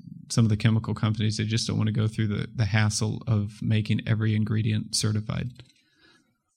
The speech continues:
Let's keep going. If anybody has any questions, like, on specific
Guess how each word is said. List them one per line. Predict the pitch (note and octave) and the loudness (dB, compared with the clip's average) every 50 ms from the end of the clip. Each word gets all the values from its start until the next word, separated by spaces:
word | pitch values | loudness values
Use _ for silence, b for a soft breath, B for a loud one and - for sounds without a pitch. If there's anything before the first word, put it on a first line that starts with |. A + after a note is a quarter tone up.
| _ _ _ _ _ _ _ _ _ _ _ _ _ _ _ - - - - - _ _ _ _ _ _ _ _ _ _ _ _ - | _ _ _ _ _ _ _ _ _ _ _ _ _ _ _ -20 -20 -20 -20 -20 _ _ _ _ _ _ _ _ _ _ _ _ -4
Let's | C#3 C3 - | -4 -4 0
keep | - B2+ A#2+ B2 | 0 0 0 0
going. | - B2 C3+ D#3 E3+ F3 - - - - _ _ _ _ _ _ _ _ _ _ _ _ _ _ _ _ _ _ _ _ _ _ _ _ _ _ _ - | 0 0 0 0 0 -2 -4 -8 -16 -20 _ _ _ _ _ _ _ _ _ _ _ _ _ _ _ _ _ _ _ _ _ _ _ _ _ _ _ -10
If | C3 B2+ | -2 0
anybody | E3 F3 G3 G3 G3 F3+ | 2 4 4 6 6 8
has | D#3+ E3+ E3 E3 | 8 8 8 6
any | C#3+ A#2+ | 4 4
questions, | - - D3+ D#3 D#3 - D3 B2+ B2 | 4 4 4 6 6 6 4 4 4
like, | A#2+ A#2 A#2 | 4 4 4
on | A#2 A2+ A2 | 4 2 2
specific | - - A#2+ A#2 - B2 A#2 A#2+ A2+ - | 2 0 -2 0 2 2 0 0 -2 -4